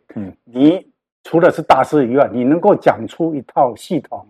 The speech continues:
Speaker 1: 是。
Speaker 2: 能够带动课程，你成为一个老师。
Speaker 1: 对，
Speaker 2: 哦。
Speaker 1: 而且对社会有帮助。
Speaker 2: 对，呃，对，对社会有帮助，哦，能创造就-，就业的机会。
Speaker 1: 嗯。
Speaker 2: 哦，那你如果这样，你就可以来申请我们的讲师证。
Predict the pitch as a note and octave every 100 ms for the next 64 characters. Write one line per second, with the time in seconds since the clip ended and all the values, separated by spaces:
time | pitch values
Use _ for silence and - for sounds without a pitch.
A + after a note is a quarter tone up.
0 | _ - B2+ - B2+ D3 E3 C#3+ - F3+
1 | B2 F3 B2+ - - C3+ A#2+ G2 G#2 A2+
2 | G#2 C3+ C#3 A#2 B2 G#2 - - C3+ -
3 | _ _ A#2+ G2 - C3 C3 A#2+ C#3+ B2+
4 | C3+ A#2 A2 G#2 G#2 - - D3+ B2 D3+
5 | A#2+ D3+ B2 C#3+ G#2+ A#2+ B2 A2 - A2+
6 | G2+ A#2 - F3 B2+ D#3 B2 A#2+ - D3+
7 | A#2+ - D#3+ C3+ C3+ G#2 G2+ A#2+ A2+ B2
8 | - _ - F#2 - G#2+ _ _ - A#2+
9 | G#2+ G#2+ - C#3 B2 B2+ G#2 G2 - G#2
10 | G2+ - A#2+ G#2+ F2+ _ _ _ _ _
11 | - A#2+ C#3